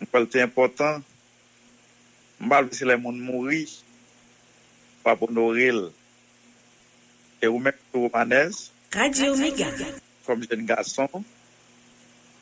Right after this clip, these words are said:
Speaker 1: Ki rive enpoze l. Nan monn medya lan. Devan le monn antye. Mwen kwè l te enpòtan pou m te salye ou maten.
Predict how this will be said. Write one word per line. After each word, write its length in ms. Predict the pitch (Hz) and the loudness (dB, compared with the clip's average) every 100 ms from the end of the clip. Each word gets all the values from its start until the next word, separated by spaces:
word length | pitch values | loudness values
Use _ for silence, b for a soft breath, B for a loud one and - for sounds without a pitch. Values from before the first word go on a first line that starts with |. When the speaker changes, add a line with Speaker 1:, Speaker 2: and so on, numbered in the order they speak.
| - - | -20 -4
Speaker 1:
Ki 140 | 123 | 0
rive 240 | 131 135 156 | 2 4 2
enpoze 580 | 147 _ 151 139 131 147 107 | 2 _ 0 0 2 2 2
l. 100 | 82 - _ _ - _ - - _ _ - - - - - - | -4 -12 _ _ -20 _ -20 -20 _ _ -20 -20 -20 -20 -20 -2
Nan 160 | 113 127 | 0 4
monn 180 | 127 127 | 4 4
medya 380 | 127 104 120 113 | 2 4 4 6
lan. 240 | 139 185 208 - _ _ _ _ _ _ _ _ - - _ _ _ _ | 4 2 -2 -12 _ _ _ _ _ _ _ _ -20 -20 _ _ _ _
Devan 320 | 107 107 117 117 | 0 4 4 4
le 80 | 143 | 2
monn 240 | 143 131 | -2 -2
antye. 400 | 123 - 143 147 214 208 _ _ _ _ _ _ _ _ _ _ _ _ _ | -4 -4 -2 -2 -2 -8 _ _ _ _ _ _ _ _ _ _ _ _ _
Mwen 160 | 104 | -4
kwè 160 | 131 127 | 0 0
l 40 | 120 | 2
te 80 | 127 | 0
enpòtan 480 | 123 127 - 131 | 2 0 2 -2
pou 80 | 120 | -2
m 80 | 117 | -6
te 60 | - | 0
salye 260 | 117 123 | 2 2
ou 80 | 120 | 2
maten. 400 | 113 - 123 | 0 0 -4